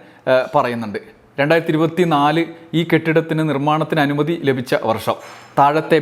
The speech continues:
basement-ിലെ, basement-ിന് രണ്ടായിരം ചതുരശ്ര അടിക്ക് മുകളിലാണ് വിസ്തീർണം. ഇങ്ങനെ നോക്കിയാൽ മൂന്ന് നില ആറായിരം ചതുരശ്ര അടിക്ക് മുകളിൽ വലിപ്പമുള്ളതായി മാറും മണിമാളിക ലെവലിൽ. പ്രാഥമിക നിർമ്മാണമാണ് നടക്കുന്നത്. മൂന്നാൾ പൊക്കമുള്ള ബേസ്മെന്റ് നിർമ്മാണം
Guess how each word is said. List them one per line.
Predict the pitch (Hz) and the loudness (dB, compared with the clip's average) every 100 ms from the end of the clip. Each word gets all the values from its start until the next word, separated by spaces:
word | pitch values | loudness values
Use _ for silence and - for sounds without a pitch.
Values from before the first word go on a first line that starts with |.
| 139 | 2
basement-ിലെ, | 147 165 156 143 156 - - - - 143 | -2 0 -2 2 0 -2 -10 -18 -2 2
basement-ിന് | 147 170 160 147 185 - | 2 2 0 0 -2 0
രണ്ടായിരം | 151 160 185 202 196 196 | 0 2 2 2 0 0
ചതുരശ്ര | 156 156 170 180 151 | -2 0 -2 0 0
അടിക്ക് | 147 175 | -2 -4
മുകളിലാണ് | 143 135 135 127 127 | -2 0 0 -2 -4
വിസ്തീർണം. | 117 131 113 110 - | -4 -2 -2 -4 -4
ഇങ്ങനെ | 147 170 170 | -2 0 0
നോക്കിയാൽ | 147 165 156 147 | 0 0 0 0
മൂന്ന് | 160 202 160 | 0 0 2
നില | 127 135 - - 123 | 2 0 -4 -6 0
ആറായിരം | 165 147 151 156 156 | 2 2 -2 -4 -4
ചതുരശ്ര | 135 135 127 135 | -4 -4 -2 -2
അടിക്ക് | 120 - 123 | -2 -2 0
മുകളിൽ | 117 123 - | 0 -2 -2
വലിപ്പമുള്ളതായി | 120 120 135 127 117 123 - - - 120 120 120 113 | -2 -2 -2 0 0 -2 -6 -18 -10 0 2 2 0
മാറും | 110 120 - | 0 -2 0
മണിമാളിക | 127 131 117 113 110 117 - | 0 2 2 0 0 -2 0
ലെവലിൽ. | 104 104 104 - 156 | 0 0 -4 0 2
പ്രാഥമിക | 151 160 196 202 180 | 4 4 4 2 0
നിർമ്മാണമാണ് | 151 160 160 127 139 131 | -2 -2 0 -2 -2 -4
നടക്കുന്നത്. | 110 110 131 107 131 - - - | -4 -2 -2 -2 -4 -6 -12 -2
മൂന്നാൾ | 151 202 220 190 185 | 0 2 2 0 -2
പൊക്കമുള്ള | 165 165 156 143 135 | -4 -2 2 2 0
ബേസ്മെന്റ് | 139 139 180 170 143 | -4 -4 -4 -2 -2
നിർമ്മാണം | 135 135 | 0 0